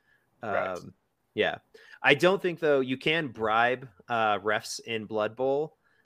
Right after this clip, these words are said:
Speaker 2: um, when something bad happens, 'cause you can, um, you can do a few different things. So you can uh, obviously, if you attack somebody with a weapon,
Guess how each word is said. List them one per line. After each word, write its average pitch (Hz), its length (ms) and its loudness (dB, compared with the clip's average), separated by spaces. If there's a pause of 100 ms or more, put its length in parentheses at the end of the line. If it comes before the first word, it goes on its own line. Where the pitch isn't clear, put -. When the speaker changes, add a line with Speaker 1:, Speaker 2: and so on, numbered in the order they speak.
(280)
Speaker 2:
um, 95 640 -6
when 104 160 -4
something 107 280 -6
bad 90 240 0
happens, 113 420 -2
'cause 110 200 -8
you 113 100 -8
can, 104 180 -4
um, 90 360 -4 (760)
you 143 100 -6
can 143 100 -2
do 135 140 4
a 113 40 2
few 117 180 -2
different 107 200 0
things. 107 220 -2
So 113 60 -2
you 104 120 -4
can 101 220 -4 (380)
uh, 95 280 0
obviously, 117 400 0
if 98 120 -8
you 104 100 -2
attack 101 340 4
somebody 101 280 -2
with 98 140 -2
a 98 100 -2
weapon, 98 580 0